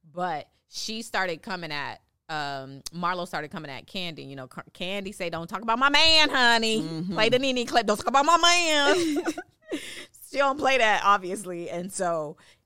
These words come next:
Speaker 1: Marlo started going in on Kandi, like, you know, the way Todd, Todd, Candy's husband, used to be on the production of Real Housewives.
Speaker 2: Yep.
Speaker 1: So she was, you know,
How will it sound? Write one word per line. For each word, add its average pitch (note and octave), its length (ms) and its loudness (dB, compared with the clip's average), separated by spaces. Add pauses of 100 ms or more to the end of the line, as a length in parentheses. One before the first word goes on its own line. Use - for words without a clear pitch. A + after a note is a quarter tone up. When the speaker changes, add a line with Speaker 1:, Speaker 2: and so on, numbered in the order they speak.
(340)
Speaker 1:
Marlo F#3 460 -2
started D#3 320 -6
going E3 180 -8
in D#3 140 -10
on D#3 100 -10
Kandi, E3+ 480 -8
like, B2+ 440 -4 (120)
you F3+ 140 -14
know, C#3 160 -10
the E3 200 -16
way D#3 220 -8 (380)
Todd, F3 360 -6
Todd, F#3+ 480 -4
Candy's D#3+ 320 -10
husband, D#3 320 -10
used D#3 180 -14
to E3+ 40 -12
be D3+ 160 -12
on D3+ 120 -12
the C#3 60 -12
production D3+ 520 -10
of D#3 160 -12
Real C#3 100 -12
Housewives. - 420 -14
Speaker 2:
Yep. D#3+ 240 -8
Speaker 1:
So F3 120 -8
she G3+ 240 -8
was, F3 280 -8
you F#3+ 120 -10
know, D3 140 -6